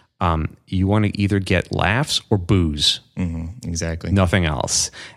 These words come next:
Speaker 1: And it was such a liberating thing to hear. And, um,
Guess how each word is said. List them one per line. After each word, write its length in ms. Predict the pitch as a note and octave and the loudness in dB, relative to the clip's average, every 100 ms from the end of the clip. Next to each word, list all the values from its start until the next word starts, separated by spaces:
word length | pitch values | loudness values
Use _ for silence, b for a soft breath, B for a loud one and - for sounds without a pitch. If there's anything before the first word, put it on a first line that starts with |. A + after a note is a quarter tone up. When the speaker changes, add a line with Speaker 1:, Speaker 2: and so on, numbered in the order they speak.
| _ | _
Speaker 1:
And 120 | A2+ A#2 | -2 0
it 80 | G#2+ | 0
was 180 | A2 G2 | 4 6
such 400 | - - C#3 - | 6 4 2 2
a 60 | C3 | 2
liberating 640 | A2 G#2 A2+ A2 G#2 G2 | 4 4 4 4 4 2
thing 280 | - G2 F2+ | 2 2 2
to 120 | F2 | 0
hear. 440 | E2+ F#2+ E2+ - - | 0 2 2 2 0
And, 360 | F#2 F2+ - - | 0 0 -2 -2
um, 580 | F2+ F2 F2 E2+ E2+ F2 | 0 2 2 0 0 -4